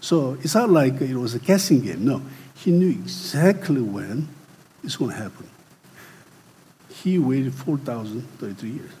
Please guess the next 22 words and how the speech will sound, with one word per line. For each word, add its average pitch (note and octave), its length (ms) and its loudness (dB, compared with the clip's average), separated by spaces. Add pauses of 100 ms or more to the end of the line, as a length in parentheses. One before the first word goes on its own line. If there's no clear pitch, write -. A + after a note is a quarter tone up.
(100)
So D3 280 2 (120)
Palm A#3 320 0
Sunday, G3+ 560 0
first - 380 0
one, - 240 -4 (840)
that F#3 100 2
was E3+ 100 2
very D#3 240 4
important. G3 540 2 (1700)
Not E3 160 4
only G3 220 8
to F3 260 -2
us, G#3 200 2
but - 240 -10
to D3 100 -4
him. - 460 0 (680)
And C#3+ 140 0
then, D#3 80 4
of D3 160 4
course, C#3+ 260 2
after E3 280 2
that, D3 340 2